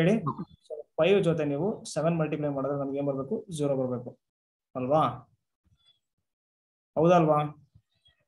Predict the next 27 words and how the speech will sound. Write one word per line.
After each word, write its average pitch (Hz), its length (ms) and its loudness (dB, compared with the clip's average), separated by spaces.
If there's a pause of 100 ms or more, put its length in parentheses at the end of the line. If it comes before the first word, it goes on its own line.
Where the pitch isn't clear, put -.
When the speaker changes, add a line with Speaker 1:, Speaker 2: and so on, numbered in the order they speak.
(1200)
Speaker 1:
So - 100 -8
ಇದು 165 100 6
ಎಷ್ಟಾಗತ್ತೆ 185 360 6
ಇದು 185 100 2 (320)
Multiply 165 320 0
ಮಾಡಿದ್ರೆ? 160 240 -2 (400)
So 147 60 -8 (180)
ತರ್ಟಿ 147 300 2 (1120)
ಫೈವ್ 151 220 4
ಆಗತ್ತೆ. 127 260 -4 (1040)
So 160 240 0
ತರ್ಟಿ 156 320 6 (320)
ಫೈವ್ 165 300 6
ಆಯ್ತಲ್ಲ 127 300 -2 (100)
sir? 135 120 -4 (240)
ಇಲ್ಲ 160 100 2 (100)
ನೋಡಿ 165 180 4
sir, 160 160 2
ಬೇರೆ 180 140 8
ಇರ್ಬೇಕು 170 200 4
ನೋಡಿ 165 140 4
ಯಾವುದೋ 165 180 2
ಒಂದು. 180 140 -2 (1300)
Sir 151 160 -2 (800)
ಬೇರೆ 151 180 4
ಇರ್ಬೇಕು 127 260 0
ನೋಡಿ. 113 120 -8